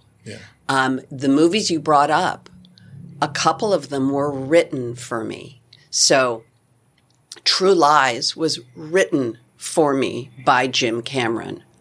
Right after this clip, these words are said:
Speaker 2: um, after he had seen, I think, Trading Places. And he wrote,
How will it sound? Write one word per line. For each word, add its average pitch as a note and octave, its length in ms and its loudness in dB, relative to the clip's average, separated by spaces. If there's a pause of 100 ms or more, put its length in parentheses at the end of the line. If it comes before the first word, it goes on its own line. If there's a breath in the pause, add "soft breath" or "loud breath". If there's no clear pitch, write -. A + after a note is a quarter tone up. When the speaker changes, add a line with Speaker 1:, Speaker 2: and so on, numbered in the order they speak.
(600 loud breath)
Speaker 2:
um, B2 360 0
after C3 440 0
he B2+ 240 -6
had A#2+ 200 -8
seen, A#2 680 0
I A#2+ 80 -10
think, F3 460 -4 (720)
Trading C3 360 0
Places. - 760 -2 (480 soft breath)
And C#3+ 460 0 (360)
he - 320 -4
wrote, D3+ 520 0